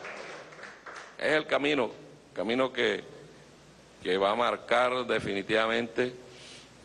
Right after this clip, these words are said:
la historia de estos pueblos, la libertad, el respeto, el respeto.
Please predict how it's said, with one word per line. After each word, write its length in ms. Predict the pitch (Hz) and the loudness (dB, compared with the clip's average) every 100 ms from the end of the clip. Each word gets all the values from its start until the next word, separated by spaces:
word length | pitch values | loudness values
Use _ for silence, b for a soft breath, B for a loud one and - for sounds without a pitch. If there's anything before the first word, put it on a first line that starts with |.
| - - - | -20 -10 0
la 120 | 101 | 0
historia 360 | - 101 110 | 2 2 4
de 80 | 110 | 2
estos 200 | 104 - | 2 0
pueblos, 360 | - 85 71 52 - | 0 0 0 -4 -8
la 240 | 87 95 110 | -2 0 2
libertad, 600 | 110 107 92 - 98 95 | 2 2 2 2 2 4
el 100 | 90 | 0
respeto, 600 | 87 - - 87 - - - - - - - - - | -4 -8 -4 -4 -4 -8 -12 -20 -20 -20 -20 -18 -14
el 120 | 73 | -12
respeto. 380 | - - - - | -12 -12 -10 -10